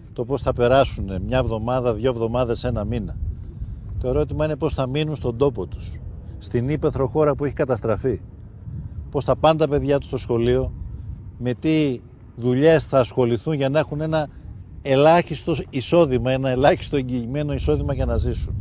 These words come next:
Η πρόταση των εφτά σημείων που καταθέσαμε πιστεύω ότι είναι μια βάση για να υπάρξει ένα σοβαρό σχέδιο ανασυγκρότησης. Η αγωνία των κατοίκων στις περιοχές που επισκέπτομαι είναι προφανής.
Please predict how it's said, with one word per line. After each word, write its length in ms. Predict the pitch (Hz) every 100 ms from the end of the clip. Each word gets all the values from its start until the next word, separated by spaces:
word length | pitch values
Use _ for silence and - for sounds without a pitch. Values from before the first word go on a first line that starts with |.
| - - - - - - - - - - - - -
Η 100 | 120
πρόταση 460 | 123 160 170 151 -
των 160 | 160
εφτά 260 | 143 - 165
σημείων 420 | - 147 165 165
που 80 | 147
καταθέσαμε 640 | 139 127 110 135 143 147 135
πιστεύω 400 | 120 160 156 156
ότι 140 | 151
είναι 140 | 160
μια 220 | 156 160 143
βάση 500 | 156 143 - 107 - - - - - - - - - -
για 120 | - 131
να 100 | 131
υπάρξει 380 | - 156 -
ένα 140 | 160 156
σοβαρό 440 | - 147 139 160
σχέδιο 340 | - 160 151 156
ανασυγκρότησης. 880 | 147 123 117 120 - - - - - - - - - - - - - - - - - - -
Η 120 | - 131
αγωνία 640 | 123 127 135 165 170 147
των 220 | 139 127
κατοίκων 680 | 127 120 160 143 151 127 113
στις 240 | - -
περιοχές 600 | 131 120 120 151 151 -
που 140 | - 123
επισκέπτομαι 720 | 117 - 147 139 127 117 127
είναι 200 | 127 120
προφανής. 880 | 127 117 107 101 123 156 - -